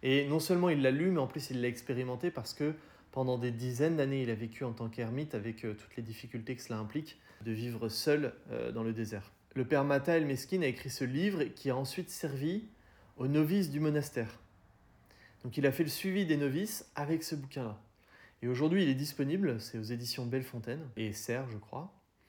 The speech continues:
Et je m'en sers beaucoup dans le parcours parce qu'il donne tout simplement des clés très justes, très belles.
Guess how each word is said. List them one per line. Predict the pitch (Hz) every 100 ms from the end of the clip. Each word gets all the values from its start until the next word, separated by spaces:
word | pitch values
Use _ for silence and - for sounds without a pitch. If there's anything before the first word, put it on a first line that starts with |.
| _ - -
Et |
je | 120
m'en | 147
sers | 139 180 160 123 - _ _ _ _ _ - -
beaucoup | 135 180 185 208 208 - _ _ -
dans | 131 135
le | 135
parcours | 135 - 190 190
parce | 139 - -
qu'il | 151 165 117
donne | 131 139
tout | -
simplement | - 110 117 127
des | 110
clés | - 127 165
très | - 113
justes, | 107 170 - - -
très | 131
belles. | 117 127 160